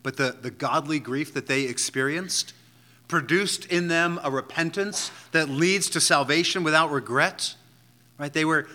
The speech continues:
they responded well. They responded appropriately to Paul's letter. Whereas there's a kind of grief, a worldly grief, that Paul says produces death. He doesn't say exactly what he means by death there, but it seems to be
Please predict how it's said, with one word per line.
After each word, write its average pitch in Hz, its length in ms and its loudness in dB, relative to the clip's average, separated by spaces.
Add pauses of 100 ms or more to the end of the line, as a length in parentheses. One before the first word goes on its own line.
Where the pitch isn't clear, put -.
(140)
they 151 100 2
responded 156 800 0
well. 175 560 2
They 131 100 -6
responded 147 460 -2
appropriately 175 640 0
to 156 80 -2
Paul's 156 320 0
letter. 165 400 0 (1700)
Whereas 165 380 -2
there's 160 240 0
a 151 80 0
kind 220 340 -6
of 120 100 -6
grief, 120 280 -2
a 143 100 0
worldly 156 460 0
grief, 117 320 -4
that 131 80 -4
Paul 165 240 -12
says 131 260 -6
produces 117 640 -6
death. 123 640 -8 (1160)
He - 80 -14
doesn't 175 280 -4
say 151 180 2
exactly 139 380 0
what 123 120 0
he 120 60 0
means 127 340 -4
by 120 200 0
death 123 340 -2
there, 160 240 0
but 139 140 -2
it 123 60 -6
seems 147 280 -2
to 139 80 -8
be 135 360 -2